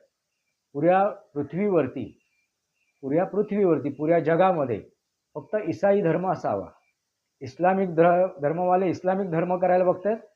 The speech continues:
आणि ईसाई धर्मवाले ईसाई धर्म करायला बघतायत. म्हणजे ह्या पुऱ्या जगावरती आपलं साम्राज्य. मित्रांनो, हे जे काय तथाकथित धर्म आहेत ना, हे सगळे राजकीयदृष्ट्या धर्म आहेत.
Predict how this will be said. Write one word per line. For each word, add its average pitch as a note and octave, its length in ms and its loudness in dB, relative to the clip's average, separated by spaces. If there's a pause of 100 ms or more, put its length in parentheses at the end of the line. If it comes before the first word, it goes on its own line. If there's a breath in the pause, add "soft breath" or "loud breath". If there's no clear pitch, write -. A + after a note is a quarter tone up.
(260)
आणि D#3 160 -4
ईसाई F#3 340 0
धर्मवाले E3+ 500 0 (120)
ईसाई F#3+ 280 2
धर्म C#3+ 280 0
करायला A2+ 240 0
बघतायत. - 340 -10 (880)
म्हणजे D3+ 220 2
ह्या D#3+ 200 2 (500)
पुऱ्या D#3 220 0
जगावरती D#3 600 0
आपलं D3+ 320 0
साम्राज्य. C3 640 -2 (880)
मित्रांनो, F#3+ 400 -2
हे D3+ 200 0
जे A3 120 4
काय B3 260 0 (480)
तथाकथित G3+ 500 -2 (120)
धर्म D#3+ 240 2
आहेत E3+ 300 0
ना, C#3 80 -8 (1160)
हे F#3+ 80 -2
सगळे F#3 420 2 (380)
राजकीयदृष्ट्या G3 1400 -2
धर्म C3+ 260 0
आहेत. G2 140 -6